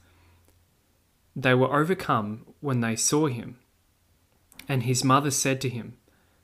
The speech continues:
"My child, why have you done this to us? See how worried your father and I have been, looking for you." "Why were you looking for me?" he replied. "Did you not know that I must be busy with my father's affairs?"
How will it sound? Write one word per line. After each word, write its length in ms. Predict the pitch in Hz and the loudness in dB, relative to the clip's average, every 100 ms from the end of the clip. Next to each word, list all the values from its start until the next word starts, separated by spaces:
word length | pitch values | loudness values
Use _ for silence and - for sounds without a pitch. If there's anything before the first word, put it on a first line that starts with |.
| _ _ _ _ _ | _ _ _ _ _
"My 160 | 139 127 | 0 0
child, 600 | 127 - 127 113 - - | 2 2 4 2 -2 -10
why 320 | 131 127 131 139 | -6 2 4 4
have 180 | 139 | 0
you 120 | 131 120 | -2 0
done 240 | 131 143 | 0 0
this 180 | 127 - | -2 -4
to 180 | 127 110 | -4 -6
us? 360 | - - - _ _ _ _ _ _ _ _ _ _ _ _ | -8 -16 -18 _ _ _ _ _ _ _ _ _ _ _ _
See 320 | - - 156 | -2 2 2
how 160 | 143 170 | 4 2
worried 400 | 135 127 135 139 | 4 4 4 2
your 140 | 135 | 0
father 420 | 117 - 120 123 120 | 0 2 4 4 2
and 100 | 120 | 0
I 140 | 117 | 0
have 180 | 117 - | -2 -4
been, 400 | 117 113 185 208 - - | -2 -2 -4 -6 -12 -6
looking 360 | 131 131 139 123 | -2 0 0 0
for 220 | - 127 | 0 -2
you." 220 | 143 226 - _ _ _ _ _ _ _ _ _ _ _ _ _ _ _ 131 | -2 -6 -10 _ _ _ _ _ _ _ _ _ _ _ _ _ _ _ 0
"Why 220 | 135 175 | 4 6
were 140 | 214 | 8
you 160 | 214 190 | 6 6
looking 260 | 202 220 | 4 4
for 220 | 190 151 120 | 2 2 2
me?" 120 | 107 | 0
he 140 | 113 | -4
replied. 560 | 110 107 113 110 110 - - - - - _ _ _ - | -6 -6 -8 -8 -10 -18 -20 -20 -20 -20 _ _ _ -2
"Did 220 | 127 160 | 2 2
you 100 | 196 | 2
not 220 | 185 180 | 2 2
know 340 | 147 120 127 220 | 2 2 2 0
that 220 | - 135 | 0 2
I 120 | 123 | 4
must 280 | 120 123 - | 4 0 0
be 80 | 127 | -2
busy 400 | 113 123 117 156 | 0 0 0 -2
with 180 | 143 127 | -4 -2
my 160 | 127 | -2
father's 600 | 120 - 113 113 117 - | 0 0 0 0 -2 -4
affairs?" 640 | 131 - 113 110 208 233 | -6 -6 -4 -4 -4 -6